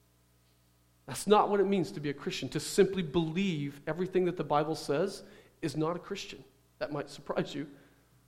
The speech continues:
but it's not. Satan believes all of that, the Bible says.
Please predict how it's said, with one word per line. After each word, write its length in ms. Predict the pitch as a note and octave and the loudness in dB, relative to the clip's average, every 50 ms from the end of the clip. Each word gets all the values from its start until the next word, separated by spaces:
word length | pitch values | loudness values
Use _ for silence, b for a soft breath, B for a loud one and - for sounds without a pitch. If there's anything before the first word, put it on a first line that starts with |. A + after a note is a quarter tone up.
| _ _ | _ _
but 100 | E3 E3+ | 0 0
it's 160 | E3+ E3+ - | 0 2 2
not. 360 | G3 G3+ F3 E3+ - - - - - - _ _ _ _ _ _ _ _ _ _ _ _ _ _ _ _ _ _ _ - | 2 2 2 0 -4 -10 -16 -20 -20 -20 _ _ _ _ _ _ _ _ _ _ _ _ _ _ _ _ _ _ _ -16
Satan 400 | - - - G#3 - - G3+ E3 | -2 2 2 2 4 2 0 -2
believes 320 | E3 D#3+ D#3+ D#3 C3 C#3+ | 0 0 0 0 0 -2
all 120 | C3+ B2 | -4 -4
of 120 | C3 A#2 B2+ | -4 -6 -8
that, 240 | A#2+ A2 - - - - - _ _ _ _ _ - | -10 -10 -12 -14 -20 -20 -20 _ _ _ _ _ -14
the 40 | |
Bible 220 | B2 B2+ A#2+ A2+ A2+ | -10 -10 -10 -10 -10
says. 440 | - - A2+ - - - - - | -12 -14 -16 -16 -16 -18 -20 -20